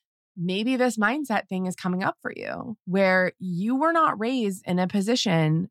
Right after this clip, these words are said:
to be the head of household. I like head of ho-, household better because it's, like, a tax term. It's, like, a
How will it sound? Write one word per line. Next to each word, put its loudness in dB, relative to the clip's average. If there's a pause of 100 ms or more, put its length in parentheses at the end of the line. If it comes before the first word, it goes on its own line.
(100)
to -2
be 2
the 2
head 0
of 0
household. -6 (1080)
I 4
like 2
head 0
of 2
ho-, -2 (120)
household 0
better 0
because -4
it's, -4
like, -6
a -4
tax -4
term. 0
It's, -2
like, 0
a 4